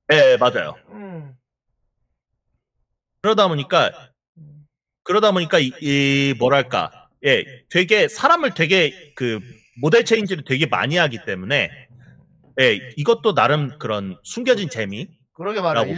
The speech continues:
Speaker 2: 일본
Speaker 1: 수
Speaker 2: 돈을
Speaker 1: 있죠.
Speaker 2: 인물화에 바꿔버리는 게 좀 재밌네. 시즌제인가? 씨.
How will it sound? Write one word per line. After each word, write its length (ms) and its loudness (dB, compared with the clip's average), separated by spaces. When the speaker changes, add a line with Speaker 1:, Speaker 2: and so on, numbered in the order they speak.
Speaker 2:
일본 260 -8
Speaker 1:
수 60 -18
Speaker 2:
돈을 260 -6
Speaker 1:
있죠. 80 -8
Speaker 2:
인물화에 360 0
바꿔버리는 640 -8
게 120 -12
좀 180 -16
재밌네. 640 -16
시즌제인가? 680 -12
씨. 400 -20